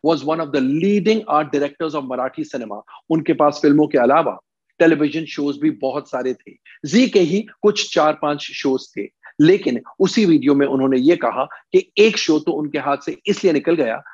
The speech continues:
क्योंकि राकेश मौर्य ने उनके साथ, यानी राजू सप्ते के साथ जो laborers काम करते थे,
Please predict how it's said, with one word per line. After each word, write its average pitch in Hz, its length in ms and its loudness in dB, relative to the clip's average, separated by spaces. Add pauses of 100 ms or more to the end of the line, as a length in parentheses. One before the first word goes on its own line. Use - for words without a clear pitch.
(180)
क्योंकि 190 480 -2 (640)
राकेश 156 760 0
मौर्य 135 360 -4
ने 104 160 -12 (680)
उनके 202 800 0
साथ, - 500 -4 (120)
यानी 143 520 -4
राजू 139 280 -2
सप्ते 165 360 -8
के 151 120 -10
साथ 143 180 -4
जो 139 140 -4
laborers 143 500 -2
काम 139 200 -8
करते 135 340 -8
थे, 131 220 -12